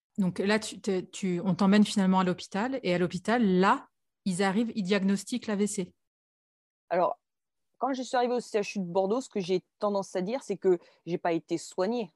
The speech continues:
Speaker 2: au C H U de Bordeaux, j'ai été chouchoutée.
Speaker 1: Ouais.
Speaker 2: Euh, ils se sont occupés de moi, mais vraiment, c'est, euh, c'est, c'est, c'est incroyable ce qu'ils ont fait pour moi. Ils m'ont fait passer une I R M quand je suis arrivée, et puis quand on m'a donné le diagnostic,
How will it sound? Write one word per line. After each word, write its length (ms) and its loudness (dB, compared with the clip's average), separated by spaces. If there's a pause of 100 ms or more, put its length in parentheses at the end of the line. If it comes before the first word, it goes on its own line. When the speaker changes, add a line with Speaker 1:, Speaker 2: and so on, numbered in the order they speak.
Speaker 2:
au 60 -16
C 160 -6
H 180 -8
U 40 -6
de 40 -10
Bordeaux, 360 -6
j'ai 180 -2
été 200 -6
chouchoutée. 800 -6 (360)
Speaker 1:
Ouais. 220 -4 (140)
Speaker 2:
Euh, 440 -4 (280)
ils 100 -8
se 140 -6
sont 160 -2
occupés 480 -2
de 340 -6
moi, 300 2
mais 160 0
vraiment, 500 -2
c'est, 380 -2
euh, 160 -2 (300)
c'est, 340 -4
c'est, 600 -6
c'est 180 -10
incroyable 480 0
ce 80 -20
qu'ils 400 -12
ont 60 -8
fait 140 -8 (120)
pour 120 -8
moi. 220 -4
Ils 120 -8
m'ont 120 -2
fait 160 -2
passer 420 -4
une 320 -2
I 180 0
R 60 0
M 160 0
quand 120 -4
je 100 -6
suis 200 -8
arrivée, 340 2
et 40 -4
puis 160 -10
quand 200 0
on 40 -4
m'a 120 0
donné 360 -2
le 140 -2
diagnostic, 960 -4